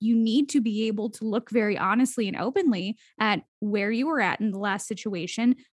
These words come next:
what the unhealthy parts were, maybe your, your own unhealthy behaviors and reactions. So, you know, the only way that we're going to be able to stop things from happening in the future is being aware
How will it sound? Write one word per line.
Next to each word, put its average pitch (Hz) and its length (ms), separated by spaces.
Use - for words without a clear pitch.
what 226 340
the 269 100
unhealthy 196 480
parts - 340
were, 196 280
maybe 226 340
your, 190 300
your 190 240
own 285 200
unhealthy 208 540
behaviors 190 600
and 190 100
reactions. 175 680
So, 220 480
you 247 140
know, 208 320
the 220 380
only 339 320
way 226 300
that 240 120
we're 226 160
going 220 300
to 208 100
be 208 200
able 240 180
to 190 80
stop 208 320
things 247 180
from 202 140
happening 196 380
in 196 40
the 185 80
future 254 460
is 208 160
being 226 340
aware 220 640